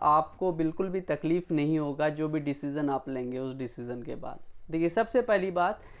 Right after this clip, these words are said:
कि जो चीज़ ओरिजिनल होती है वो ओरिजिनल होती है। अगर लोकल शॉप में आप जाएंगे ना अपने नियर बाय, तो वो आपसे फिफ्टीन हंड्रेड तक चार्ज करेंगे।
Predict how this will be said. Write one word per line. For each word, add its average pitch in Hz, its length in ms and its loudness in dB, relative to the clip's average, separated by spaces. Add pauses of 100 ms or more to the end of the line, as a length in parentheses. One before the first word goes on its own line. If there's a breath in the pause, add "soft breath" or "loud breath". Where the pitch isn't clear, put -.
(160 loud breath)
कि 190 100 0
जो 190 240 4
चीज़ 240 240 0
ओरिजिनल 185 460 4
होती 196 240 0
है 220 80 4
वो 196 180 4
ओरिजिनल 143 380 2
होती 131 320 -2
है। 135 60 -4
अगर 175 280 0
लोकल 180 420 4
शॉप 214 300 2
में 214 80 4
आप 202 160 6
जाएंगे 185 320 0
ना 269 80 2
अपने 175 240 2
नियर 165 300 6
बाय, 156 240 6 (380 loud breath)
तो 190 60 -6
वो 190 140 2
आपसे 214 320 4
फिफ्टीन 214 400 -2
हंड्रेड 202 300 2
तक 196 160 -4
चार्ज 156 340 2
करेंगे। 131 480 -4